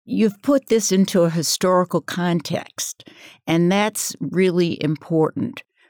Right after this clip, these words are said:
because while we're focusing primarily on the art and, of course, the craft,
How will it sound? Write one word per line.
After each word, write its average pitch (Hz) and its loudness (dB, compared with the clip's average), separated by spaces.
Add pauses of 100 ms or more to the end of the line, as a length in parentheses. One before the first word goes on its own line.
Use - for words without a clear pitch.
(100)
because 185 -2
while 180 2
we're 262 4
focusing 170 0
primarily 165 0
on 151 2
the 147 0
art 156 0 (100)
and, 147 2
of 143 -2
course, 180 -2
the 143 -4
craft, - -2